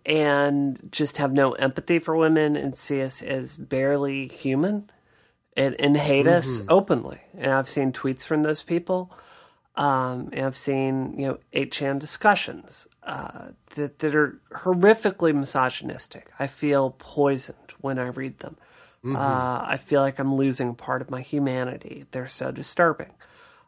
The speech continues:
Speaker 1: um, especially when they talk about rape sometimes. It's, it's, it's hard. I think Gamergate has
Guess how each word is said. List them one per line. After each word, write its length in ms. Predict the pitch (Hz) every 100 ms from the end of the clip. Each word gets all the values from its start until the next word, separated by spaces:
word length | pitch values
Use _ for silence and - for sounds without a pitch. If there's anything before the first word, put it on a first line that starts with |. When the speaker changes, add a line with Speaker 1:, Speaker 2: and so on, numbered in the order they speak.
| -
Speaker 1:
um, 520 | - 131 123 120 - - 160 - - -
especially 580 | 170 - 196 185 180 156
when 140 | 139
they 80 | 131
talk 260 | 131 131 -
about 220 | 131 139
rape 260 | 120 110 -
sometimes. 480 | - 147 139 - -
It's, 220 | 139 -
it's, 400 | 147 131 - -
it's 180 | - -
hard. 540 | 139 - 147 117 - _ _ - - _ _
I 140 | - 156
think 640 | - 165 156 156 147 - - -
Gamergate 500 | - 147 147 139 131
has 280 | 135 120